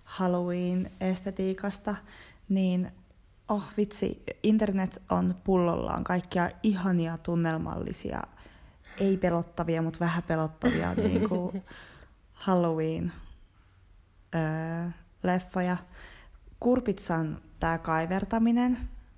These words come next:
Speaker 1: niin kliseistä kuin se
Speaker 2: Oo.
Speaker 1: onkin, niin se on ihan sikakivaa.
Speaker 2: Mut siis tommoista mä voin tehdä sunkaan myös.
Speaker 1: Okei.
Speaker 2: Tai siis voin tehdä. Se ei
Speaker 1: No
Speaker 2: oo
Speaker 1: niin.
Speaker 2: pelottavaa.
Speaker 1: Okei, eli me
Speaker 2: <laughs>
Speaker 1: voidaan kaivertaa kurpitsoja seuraavalla kerralla, kun me
Speaker 2: Joo.
Speaker 1: nähdään.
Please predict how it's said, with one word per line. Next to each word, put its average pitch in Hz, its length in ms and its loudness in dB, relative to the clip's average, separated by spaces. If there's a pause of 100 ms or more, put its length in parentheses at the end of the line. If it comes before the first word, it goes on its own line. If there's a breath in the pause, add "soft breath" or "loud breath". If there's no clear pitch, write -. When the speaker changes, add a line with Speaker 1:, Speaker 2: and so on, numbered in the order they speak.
(100)
Speaker 1:
niin 185 240 6
kliseistä 180 540 2
kuin 202 160 0
se 254 220 0
Speaker 2:
Oo. 170 140 6
Speaker 1:
onkin, 156 600 0
niin 151 220 4
se 160 180 4
on 170 260 2
ihan 156 360 4
sikakivaa. - 960 -2 (960 soft breath)
Speaker 2:
Mut 226 120 -4
siis 302 160 0
tommoista 359 480 4
mä 233 60 0
voin 196 140 0
tehdä 180 200 -4
sunkaan 156 400 -6
myös. 160 480 -10
Speaker 1:
Okei. 254 260 2
Speaker 2:
Tai 185 120 0
siis 180 200 -6
voin 170 220 -4
tehdä. 175 320 -10
Se - 120 -2
ei 226 80 8
Speaker 1:
No 302 40 10
Speaker 2:
oo 294 60 8
Speaker 1:
niin. 247 120 6
Speaker 2:
pelottavaa. - 520 -6 (200)
Speaker 1:
Okei, 175 300 6 (100)
eli 302 120 6
me 330 180 6
Speaker 2:
<laughs> 320 40 4
Speaker 1:
voidaan 311 220 4
kaivertaa 202 440 0
kurpitsoja - 600 -4
seuraavalla - 420 -4
kerralla, 269 320 -4
kun 277 160 -2
me - 60 0
Speaker 2:
Joo. - 80 0
Speaker 1:
nähdään. 220 340 -2